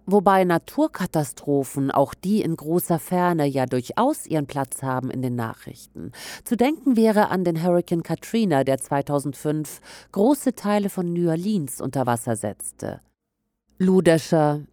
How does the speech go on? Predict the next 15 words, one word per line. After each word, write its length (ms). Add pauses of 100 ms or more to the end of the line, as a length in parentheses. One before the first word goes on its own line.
(160)
es 200
gibt 300
so 160
etwas 420
wie 120
einen 280
Filter, 640
der 220
bestimmt, 640
was 320
berichtenswert 880
ist 260
und 140
was 240
nicht. 560